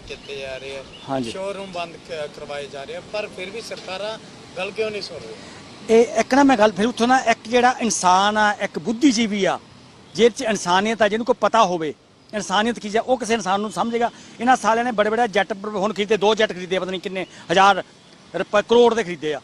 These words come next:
Speaker 2: ਇਹ ਤਾਂ ਐਸ਼ ਕਰਦੇ ਆ, ਲੱਖ ਰੁਪਏ ਦਾ ਪੈਂਟ ਪਾਉਂਦਾ, ਦੋ ਲੱਖ ਦੀਆਂ ਐਨਕਾਂ ਲਾਉਂਦਾ।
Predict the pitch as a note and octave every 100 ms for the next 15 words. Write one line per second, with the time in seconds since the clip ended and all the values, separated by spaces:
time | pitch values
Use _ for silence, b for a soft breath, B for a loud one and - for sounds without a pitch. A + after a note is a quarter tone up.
0 | _ _ - _ - - - A#3+ B3+ C#4
1 | C#4 D4 C#4 C#4 C4+ - - - - A3
2 | - A#3+ B3+ B3 G#3 G#3 F#3+ G#3+ A3 E3+
3 | B3 C4+ G3+ A#3 G#3 A3 B3 A3+ G#3+ G3